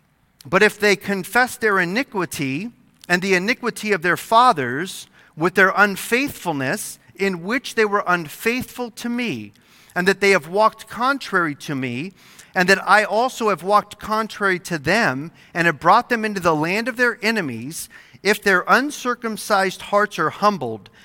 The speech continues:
and they accept their guilt, then I will remember my covenant with Jacob, and my covenant with Isaac, and my covenant with Abraham I will remember. I will remember the land.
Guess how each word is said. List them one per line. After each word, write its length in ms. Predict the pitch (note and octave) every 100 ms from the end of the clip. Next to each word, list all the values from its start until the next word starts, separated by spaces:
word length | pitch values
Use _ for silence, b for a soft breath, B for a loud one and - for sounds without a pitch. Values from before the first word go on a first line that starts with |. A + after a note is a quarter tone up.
| b b
and 220 | F3 E3+
they 260 | G3 B3 G#3
accept 600 | F#3 - - A#3 B3+ -
their 160 | B3+
guilt, 600 | G#3+ D3 C#3+ C#3+ - - - _ _ _ _ _ -
then 560 | B2+ F3 G3+ C#3 A2+ -
I 140 | D#3
will 160 | E3+ E3+
remember 680 | D3+ D3 D#3+ A3+ A3+ B3+ B3 _
my 160 | D3 C#3
covenant 600 | - F#3+ F#3+ F#3+ F#3 F#3 B B B
with 280 | C#3 D#3+ B2+
Jacob, 520 | A#2+ F3 F3 C#3+ G#2 - _ _ -
and 140 | E3
my 140 | F3 E3
covenant 500 | - F#3 F#3+ F#3 F3+ -
with 260 | E3 F#3 -
Isaac, 460 | F3 G#3 G3+ C3+ G#2+ - _ b b b
and 100 | D3+
my 100 | D3+
covenant 500 | - A3 A3+ A3+ F#3+
with 300 | F#3 F#3 -
Abraham 680 | F#3+ A3 F3+ D3+ C#3 C3 C#3 -
I 140 | D#3+ F3
will 180 | F3+
remember. 560 | F3 F3 F3+ F#3+ C3 G2+ _ _ _ _ _ _ _ -
I 100 | F#3
will 140 | F#3
remember 420 | E3+ E3 G#3 G3+
the 140 | D#3+ C#3+
land. 520 | D#3+ G3 D#3 F#2 -